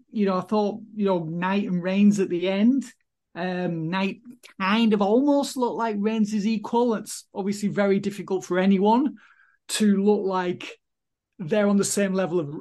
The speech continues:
as Reigns. And, um, you know, Knight was in a very difficult position because, as we, uh, p-, discussed previously, no one believed that he was gonna defeat Roman Reigns for the belt. So, you know, I don't know whether we nearly need to go over that again.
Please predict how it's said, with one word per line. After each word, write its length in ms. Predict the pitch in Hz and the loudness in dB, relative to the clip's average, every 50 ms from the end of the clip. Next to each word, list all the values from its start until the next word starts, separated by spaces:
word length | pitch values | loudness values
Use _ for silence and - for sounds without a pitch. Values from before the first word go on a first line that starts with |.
| - | -6
as 160 | 190 180 139 143 | -6 -4 -2 0
Reigns. 720 | 160 180 196 208 190 156 156 175 202 226 233 214 - - - - | 4 6 6 6 6 4 4 4 6 6 6 4 0 -6 -8 -6
And, 380 | - 214 214 208 208 208 208 208 | 0 4 6 6 8 6 6 4
um, 320 | 220 214 208 208 202 190 - | 2 2 2 0 0 -2 -2
you 100 | 220 220 | -2 0
know, 60 | 208 | 0
Knight 240 | 190 202 208 226 220 | 0 0 -2 -2 -4
was 140 | - 202 - | -4 -2 0
in 80 | 214 208 | 0 2
a 20 | |
very 180 | 196 214 208 196 | 2 2 2 2
difficult 380 | 202 208 202 - - 202 196 | 0 -2 -6 -6 -6 -6 -4
position 460 | - 175 170 254 254 226 - 196 185 | -4 -4 -4 -2 -2 -2 -2 -2 -2
because, 380 | 180 208 208 214 208 208 - - - _ | -2 -2 0 0 0 0 -2 -8 -12 _
as 240 | - 190 196 180 160 | -6 -4 -4 0 2
we, 240 | 196 202 202 202 202 - _ _ _ _ _ _ _ _ _ _ _ - | 2 2 2 2 0 -6 _ _ _ _ _ _ _ _ _ _ _ -14
uh, 80 | 185 190 | -12 -12
p-, 220 | 147 - - 208 190 143 | -12 -14 -14 -14 -12 -10
discussed 420 | - 196 - - - 208 196 202 | -8 -8 -6 -4 -2 -4 -4 -2
previously, 580 | - - 202 247 254 240 202 165 - - 190 185 | 2 4 6 6 6 4 4 0 0 2 4 6
no 160 | 202 208 208 | 8 8 8
one 180 | 202 208 214 202 | 8 8 8 6
believed 300 | 185 196 196 220 214 214 | 6 6 6 6 4 4
that 80 | 214 196 | 4 4
he 60 | 220 | 4
was 120 | 214 208 | 2 2
gonna 220 | - 220 220 226 - | 2 2 2 2 2
defeat 340 | 233 220 - 254 247 226 | 0 -2 -2 -2 -4 -2
Roman 280 | 214 226 233 233 240 226 | -2 -2 0 0 0 0
Reigns 280 | 233 240 247 240 226 - | 0 0 0 0 -2 -4
for 80 | 240 | -6
the 60 | 254 | -6
belt. 320 | 214 294 311 339 - 156 - _ | -2 -2 0 0 -2 -4 -8 _
So, 500 | - - - 226 220 214 208 196 - - - - - - - - _ _ _ - | -10 -6 -2 0 0 2 0 0 -2 -4 -12 -20 -20 -20 -20 -20 _ _ _ -4
you 100 | 202 208 | 0 2
know, 80 | 214 | 2
I 80 | 202 202 | 2 2
don't 140 | 196 240 226 | 2 2 2
know 60 | 220 | 2
whether 180 | 208 214 208 | 2 2 2
we 180 | 202 196 196 196 | 0 0 0 -2
nearly 320 | 180 185 202 202 185 185 | -2 0 0 0 0 0
need 200 | 185 185 190 185 | -2 -2 -4 -4
to 80 | - 185 | -6 -6
go 120 | 156 185 | -4 -4
over 160 | 180 165 160 165 | -2 -2 -2 -2
that 180 | 170 190 208 | -2 -2 -2
again. 440 | 202 160 143 160 175 196 233 233 240 | -2 -2 -2 -2 -2 0 -2 -2 -4